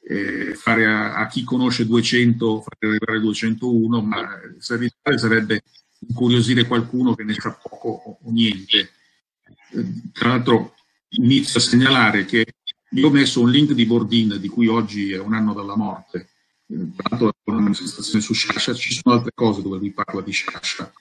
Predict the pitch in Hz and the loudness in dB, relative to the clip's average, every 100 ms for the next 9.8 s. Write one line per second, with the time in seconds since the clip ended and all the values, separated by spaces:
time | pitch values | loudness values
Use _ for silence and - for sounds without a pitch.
0 | _ _ - 104 104 113 101 95 120 135 | _ _ -2 0 0 0 0 0 0 4
1 | 113 120 113 - 113 143 - 110 107 101 | 4 6 4 2 2 4 4 4 2 2
2 | 139 120 107 104 110 117 147 131 98 104 | 2 2 2 2 0 2 2 2 0 0
3 | 120 - _ - - 113 - - - 92 | -4 -10 _ -8 -2 0 0 -2 -4 -6
4 | 98 _ _ _ _ _ _ _ _ _ | -10 _ _ _ _ _ _ _ _ _
5 | _ - 98 104 - 98 95 95 98 - | _ -16 -6 -6 -4 -4 -2 -2 -4 -6
6 | - - - - - - 110 - - 107 | -10 -12 -12 -10 -8 -4 -4 -2 -2 -4
7 | 104 98 110 117 113 - - _ _ _ | -4 -4 -2 -2 -4 -10 -20 _ _ _
8 | - 117 - 104 107 113 110 107 98 123 | -8 -6 -2 -2 0 0 0 0 2 2
9 | 120 110 101 95 98 90 92 - | 2 -2 -6 -6 -4 -6 -8 -12